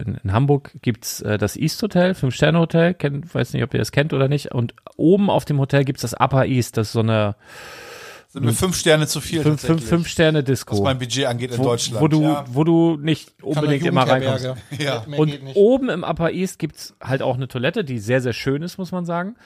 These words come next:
Speaker 1: Und, äh, f-, also vor beziehungsweise nach dem Toiletten gibt's ja immer diese Nass, also wo man sich halt die Hände wäscht. Und das ist da sehr, sehr, ja, prägnant geregelt, weil du, also in der,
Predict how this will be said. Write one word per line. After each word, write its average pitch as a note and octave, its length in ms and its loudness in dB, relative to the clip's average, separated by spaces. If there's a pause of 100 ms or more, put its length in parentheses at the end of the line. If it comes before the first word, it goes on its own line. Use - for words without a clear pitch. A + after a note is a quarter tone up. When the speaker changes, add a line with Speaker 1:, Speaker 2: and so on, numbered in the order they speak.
(320)
Speaker 1:
Und, D3+ 300 -2 (100)
äh, - 140 -12
f-, - 180 -18
also C3 260 0 (260)
vor F#3 420 2
beziehungsweise C#3 540 0
nach D3+ 380 2
dem D#3+ 240 -4
Toiletten D3+ 360 -4
gibt's C#3+ 180 -6
ja D3+ 60 -2
immer C#3+ 100 0
diese C3 240 0
Nass, - 500 0
also C3+ 140 0
wo G3 60 2
man A3+ 100 0
sich D#3 140 -2
halt D3+ 160 2
die C3 80 4
Hände A#2+ 260 2
wäscht. G2 320 -2 (440)
Und A#2 120 -8
das C3 140 0
ist D3 180 -6
da E3 240 6
sehr, E3+ 460 4 (560)
sehr, C#3+ 720 2 (600)
ja, A#2+ 240 2
prägnant C#3 500 0
geregelt, E3+ 520 2
weil C3+ 120 2
du, C3 160 -6
also C#3 220 -2
in C#3+ 200 -6
der, C3 280 -2